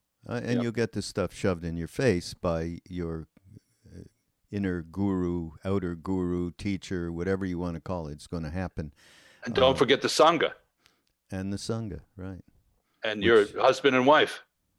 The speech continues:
Speaker 1: Yeah.
Speaker 2: Your boyfriend and girlfriend. You know, so we talk about in Shambhala, we say cosmic mirror. You know, there's a mirror principle that the teacher represents, uh, more than any kind of, uh,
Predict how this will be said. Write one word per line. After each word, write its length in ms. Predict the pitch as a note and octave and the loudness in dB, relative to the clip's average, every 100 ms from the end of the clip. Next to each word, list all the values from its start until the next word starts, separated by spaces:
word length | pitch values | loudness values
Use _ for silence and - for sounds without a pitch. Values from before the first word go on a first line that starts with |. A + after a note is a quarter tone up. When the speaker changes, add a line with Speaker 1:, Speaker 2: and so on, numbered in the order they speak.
| _ C3+ | _ -16
Speaker 1:
Yeah. 240 | A2+ F2 D#2 _ _ _ - | -10 -10 -10 _ _ _ -8
Speaker 2:
Your 100 | G#2 | 4
boyfriend 460 | A2 A2 - C3+ A#2+ | 6 6 6 4 4
and 120 | B2+ | 6
girlfriend. 360 | B2+ C3+ G#2+ - - - - - - | 6 6 2 0 -16 -18 -20 -16 0
You 100 | D3 | 4
know, 200 | B2 - | 4 2
so 300 | - D3+ C3 | 4 8 8
we 180 | A#2+ D#3 | 6 2
talk 340 | - E3 - D3 | 6 2 2 4
about 160 | C3+ | 4
in 40 | A#2 | 2
Shambhala, 380 | - C3 C3+ A2+ | 2 4 6 6
we 60 | |
say 160 | - B2+ | 4 0
cosmic 500 | - B2 A#2 A2+ - | 4 4 4 -2 -2
mirror. 500 | A2+ B2 A2 D#2+ - | 2 6 6 2 -4
You 100 | A#2+ | -6
know, 120 | G#2+ | -4
there's 260 | F#2 A2+ - | 0 0 0
a 60 | A2 | -2
mirror 380 | A2 C3+ C#3 A2+ | 2 6 6 6
principle 560 | A2+ G2 - F2+ F2+ | 0 -2 -4 0 2
that 140 | F2+ F#2 | 2 -2
the 80 | G2+ | -6
teacher 360 | A2+ G2+ G#2 | -6 -2 0
represents, 720 | F#2 F2 F#2 - F2+ E2 - - | 0 0 -6 -6 -6 -6 -14 -8
uh, 120 | G2 | -8
more 260 | F#2 G#2+ A2 | -2 0 0
than 180 | G2+ G2 | 0 -4
any 200 | G2 F#2 | -6 -8
kind 320 | - G#2 F#2+ | -4 -4 -2
of, 100 | F2+ - _ _ _ _ _ _ | -4 -6 _ _ _ _ _ _
uh, 580 | - F2+ F2+ F2+ F2+ F2+ | -10 -6 -2 -2 -2 -4